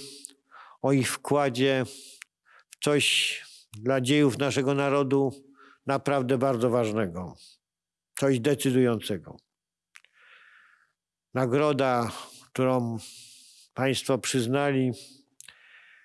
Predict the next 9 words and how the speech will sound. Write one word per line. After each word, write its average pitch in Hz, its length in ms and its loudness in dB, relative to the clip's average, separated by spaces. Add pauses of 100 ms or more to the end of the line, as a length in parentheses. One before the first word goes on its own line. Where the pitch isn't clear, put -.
(720)
w - 440 -20
tym 135 180 0
roku, 131 580 0 (1400)
mnie 131 280 0
właśnie 135 520 0 (1040)
jest 131 260 0
naprawdę 127 440 2
wielkim 113 400 0
zaszczytem. 90 640 -6